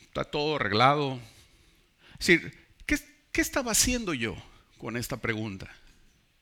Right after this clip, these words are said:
¿Qué estaba haciendo yo con esta pregunta? Tratando de ver si había la sensibilidad de entender que los días que le quedaban eran tan pocos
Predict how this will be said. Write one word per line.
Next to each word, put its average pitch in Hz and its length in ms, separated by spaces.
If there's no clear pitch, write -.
¿Qué - 80
estaba 226 280
haciendo 202 420
yo 156 160
con 143 140
esta 139 180
pregunta? 113 500
Tratando 254 720
de 196 120
ver 196 240
si 175 220
había 160 320
la 147 180
sensibilidad 156 1300
de 123 160
entender 131 720
que 120 120
los 120 280
días 208 400
que 185 120
le 156 140
quedaban 143 480
eran 123 280
tan 180 260
pocos - 680